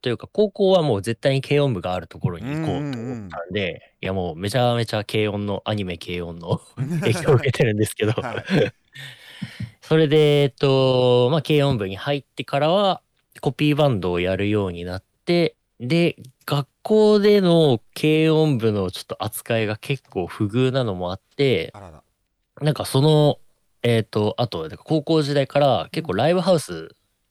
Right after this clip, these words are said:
Speaker 1: に、
Speaker 2: うん。
Speaker 1: えっと、
Speaker 2: うん。
Speaker 1: 今ちょっとないんですけど、あの、
Speaker 2: はい。
Speaker 1: 北浦和っていうところにある、あの、キャラっていうライブハウスがあって、
Speaker 2: はい。
Speaker 1: で、そこでコピーバンドですけど、
Speaker 2: うん。
Speaker 1: えっ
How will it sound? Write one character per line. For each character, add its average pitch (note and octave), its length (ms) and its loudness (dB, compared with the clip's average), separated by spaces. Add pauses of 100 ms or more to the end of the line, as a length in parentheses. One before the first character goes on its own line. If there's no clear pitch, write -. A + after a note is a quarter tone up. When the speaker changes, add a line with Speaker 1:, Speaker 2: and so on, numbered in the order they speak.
(100)
Speaker 1:
に、 A2+ 300 -6
Speaker 2:
う - 20 -20
ん。 F#2 40 -4
Speaker 1:
え F#2+ 80 -4
っ E2 40 -6
と、 - 120 -8
Speaker 2:
う - 40 -6
ん。 - 40 -10
Speaker 1:
今 F#2+ 460 -2
ち - 80 -16
ょ - 20 -16
っ - 20 -20
と F#2 100 -10
な F#2+ 140 -4
い F2 100 -8
ん - 20 -12
で - 100 -16
す - 100 -16
け - 120 -12
ど、 E2 140 -12
あ - 20 -16
の、 D#2+ 60 -18
Speaker 2:
は E2 60 -18
い。 - 20 -20
Speaker 1:
北 B2 260 -2
浦 A2+ 220 2
和 F2+ 120 0
っ E2 60 -10 (160)
て F2+ 80 -8
い E2 160 -8
う D#2 60 -14
と - 120 -14
こ - 120 -14
ろ E2+ 80 -10
に D#2+ 100 -14
あ D#2+ 60 -12
る、 - 220 -12 (440)
あ F2+ 100 -10
の、 D#2+ 380 -12
キ - 80 -12
ャ C#3+ 60 0
ラ A2 80 0
っ E2 60 -6
て - 200 -12
い E2 160 -12
う - 120 -16
ラ F2 140 -6
イ F2 40 -4
ブ F2 80 -8
ハ F#2 120 -6
ウ E2+ 60 -6
ス - 120 -14
が - 80 -14
あ - 40 -14
っ - 40 -20
て、 - 420 -6
Speaker 2:
は E3+ 100 -18
い。 B2 80 -16 (400)
Speaker 1:
で、 E3+ 100 -10
そ F3+ 180 -4
こ F3 120 0
で D#3+ 300 2 (100)
コ C3+ 100 -10
ピ F3+ 180 2
ー - 20 0
バ F3+ 200 0
ン G#2 100 -10
ド E2+ 300 -10
で F2+ 120 -10
す - 100 -12
け D3+ 100 -2
ど、 F3 300 -2
Speaker 2:
う - 20 -12
ん。 D3 140 -10
Speaker 1:
え F#2 120 -8
っ - 60 -16